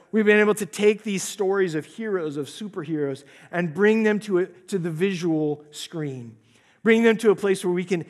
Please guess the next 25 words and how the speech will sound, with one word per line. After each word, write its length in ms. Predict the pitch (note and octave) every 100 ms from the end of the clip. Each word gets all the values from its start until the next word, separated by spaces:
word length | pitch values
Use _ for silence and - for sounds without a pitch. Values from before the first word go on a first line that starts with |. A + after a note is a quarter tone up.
| -
engage 600 | F3 F3 F3+ F3+ G3 E3
with 220 | D3+ E3 D3+
them. 420 | D3+ C#3 C#3 C3+ _ _ - F3
And 140 | F3
so 300 | G#3+ F#3+ - - _ -
Marvel 520 | D3 E3 G3+ G3 G3+
movie 600 | F#3+ G3 F#3 F#3+ F#3+ F#3
and 140 | D#3+ C#3+
D 180 | F#3 F#3+
C 200 | - F#3
movie 340 | F#3 F3 F3+
after 280 | D3+ - D#3
D 200 | E3 F3+
C 220 | - E3+
movie 240 | D#3+ D3
are 180 | D3 D3
made 460 | D#3 D#3+ F3 E3 D3
over 440 | E3 F#3+ F3+ D3+
and 100 | D3
over, 280 | F3 D3+ D3+ - -
all 280 | F#3+ A#3 C#4+
telling 380 | - C4+ C#4 A#3+
the 80 |
same 300 | A3 B3+ A#3
story. 640 | G#3+ - B3 A#3+ D3+ A#2+